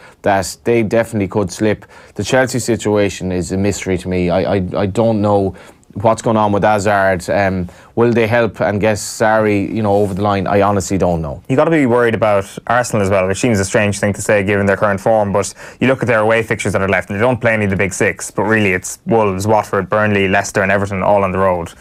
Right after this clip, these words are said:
Speaker 1: Mm.
Speaker 2: Everton this weekend is first up. I mean, every single one of those fixtures from an Arsenal perspective you're looking at, banana skin, banana skin, banana skin.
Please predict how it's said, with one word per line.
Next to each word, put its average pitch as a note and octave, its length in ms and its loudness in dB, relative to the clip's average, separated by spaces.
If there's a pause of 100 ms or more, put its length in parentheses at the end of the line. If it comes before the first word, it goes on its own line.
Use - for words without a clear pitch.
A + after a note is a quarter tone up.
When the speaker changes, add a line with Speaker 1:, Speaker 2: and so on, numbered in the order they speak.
Speaker 1:
Mm. A#2 400 -2
Speaker 2:
Everton A2 260 2
this G#2 140 0
weekend G2 300 0
is F2+ 80 -2
first G2 280 0
up. F2 180 0 (420)
I G#2 60 -2
mean, F#2 240 -2 (160)
every B2 220 2
single A2 200 0
one G#2 120 2
of G2+ 60 4
those G2 140 2
fixtures G2+ 460 -2
from G2+ 120 -2
an - 140 -6
Arsenal A2 340 0
perspective G2 400 -4
you're G2 120 0
looking G2+ 240 0
at, F#2 260 -2
banana G2 300 0
skin, - 200 -2
banana F#2+ 280 2
skin, G2 160 -2
banana F#2+ 260 0
skin. E2 260 -6